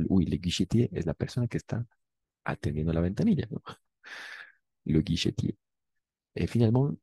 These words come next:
troisième question, quelle est la solution annoncée ? Point d'interrogation. Changer le, de train, changer de train, attendre le train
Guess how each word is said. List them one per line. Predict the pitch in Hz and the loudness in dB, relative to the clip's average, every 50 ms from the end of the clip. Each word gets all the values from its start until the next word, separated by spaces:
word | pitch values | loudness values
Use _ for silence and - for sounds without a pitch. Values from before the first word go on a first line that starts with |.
| _ _ | _ _
troisième | - - - 131 131 117 107 110 104 98 | -12 -6 2 4 4 4 4 2 0 0
question, | - 95 - - - 120 123 131 135 135 - - _ _ _ | -2 -4 -4 -2 -2 0 0 0 0 -2 -6 -12 _ _ _
quelle | - - 151 160 | 0 2 4 4
est | 139 107 | 4 4
la | 95 90 | 2 0
solution | 95 - - 98 98 92 - - 120 120 113 - | -2 -2 -2 -2 -2 -2 -2 -2 -2 -2 -2 -4
annoncée ? | - - 85 85 87 85 82 82 - - 80 - - _ _ _ _ _ _ _ _ _ _ _ _ _ | -4 -4 -4 -2 -2 -4 -4 -4 -4 -4 -6 -6 -8 _ _ _ _ _ _ _ _ _ _ _ _ _
Point | - 104 | 0 0
d'interrogation. | 92 85 90 - 80 80 73 65 - - - - - _ - _ _ _ _ _ _ _ | 0 2 2 0 2 2 0 -4 -4 -8 -10 -12 -12 _ -20 _ _ _ _ _ _ _
Changer | - - - 98 95 90 98 92 | -4 -2 0 2 4 6 6 6
le, | 85 85 | 6 4
de | 82 - 95 98 | 2 4 4 4
train, | 92 - - - 107 123 170 208 - _ _ _ _ _ _ _ _ _ _ _ _ _ | 4 4 2 2 4 4 4 0 -2 _ _ _ _ _ _ _ _ _ _ _ _ _
changer | - - - - 92 85 90 87 | -12 -12 -6 -4 -4 0 0 2
de | 80 85 | 2 0
train, | - - - 123 135 170 165 - - _ _ - - - - - _ _ _ _ | -2 0 -2 -4 -4 -4 -6 -10 -20 _ _ -20 -20 -20 -20 -20 _ _ _ _
attendre | - 120 117 - - - _ _ 170 160 170 170 147 127 - 98 | 2 2 2 2 0 -10 _ _ 6 8 8 6 6 6 4 6
le | 90 90 | 6 4
train | 90 - - - - 95 92 98 120 185 | 4 2 -2 -2 0 0 0 0 0 -2